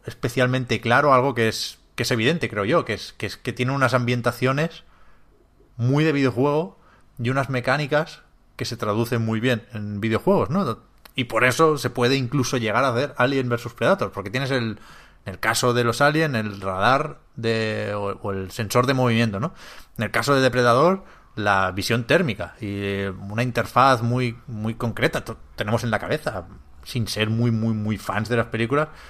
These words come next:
cómo es la interfaz de la realidad aumentada de Depredador, ¿no? Esa, aquello que, que se posiciona, esa cruceta que se, que se posa encima del objetivo con, con forma de triángulo ahí y tal.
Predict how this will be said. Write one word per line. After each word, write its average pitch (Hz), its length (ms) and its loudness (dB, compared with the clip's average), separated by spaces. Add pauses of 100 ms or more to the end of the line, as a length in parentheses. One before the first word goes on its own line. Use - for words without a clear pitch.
(240)
cómo 135 280 2
es 151 120 2
la 117 100 0
interfaz 117 640 -2 (300)
de 127 60 -6
la 113 120 4
realidad 104 260 2
aumentada 127 540 0 (100)
de 110 140 -4
Depredador, 104 420 2
¿no? 175 180 0
Esa, 120 400 2 (800)
aquello 113 340 0
que, 117 280 2
que 104 140 -2
se - 240 -4 (260)
posiciona, 120 800 0 (400)
esa 120 140 -2
cruceta 123 400 0
que 110 80 0
se, 110 460 0
que 113 80 -2
se 117 120 0
posa 123 280 0
encima 117 380 -2
del 117 100 4
objetivo 113 560 0
con, 113 280 -4
con 110 200 -8
forma 117 260 0
de 113 80 0
triángulo 117 560 2
ahí 120 180 2
y 113 40 -2
tal. 120 240 0